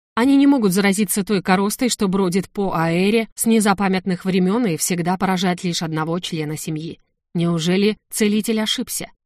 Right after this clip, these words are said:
Я посмотрела на высокого мужчину, на его напряженное лицо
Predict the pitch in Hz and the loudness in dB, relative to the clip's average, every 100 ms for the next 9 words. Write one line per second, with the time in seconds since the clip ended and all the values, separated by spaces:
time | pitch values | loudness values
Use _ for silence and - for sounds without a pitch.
0 | _ 190 233 262 254 247 233 233 226 220 | _ -4 -4 -2 -4 -2 -2 -2 0 -2
1 | 202 202 220 208 208 214 - 185 - - | -2 -4 -6 -4 -2 -2 -4 -6 -8 -14
2 | _ 180 175 170 170 185 180 175 160 160 | _ -2 0 0 -2 0 0 0 -2 -2
3 | 156 151 190 | -4 -4 -4